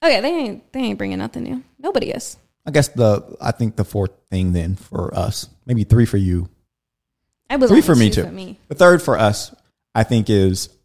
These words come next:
Speaker 2: I notice a, a confidence in you that you're getting as you consume more information. And it's not necessarily because the books that you're reading necessarily contain things that are innovative and brand new.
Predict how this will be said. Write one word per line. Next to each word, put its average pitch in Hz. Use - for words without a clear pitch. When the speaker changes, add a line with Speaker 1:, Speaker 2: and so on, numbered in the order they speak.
Speaker 2:
I 104
notice 104
a, 90
a 101
confidence 98
in 95
you 95
that 98
you're 92
getting 92
as 92
you 98
consume 92
more 95
information. 92
And 92
it's -
not -
necessarily 101
because 92
the 101
books 95
that 95
you're 90
reading 92
necessarily 95
contain 95
things 90
that 90
are 90
innovative 87
and 85
brand 85
new. 101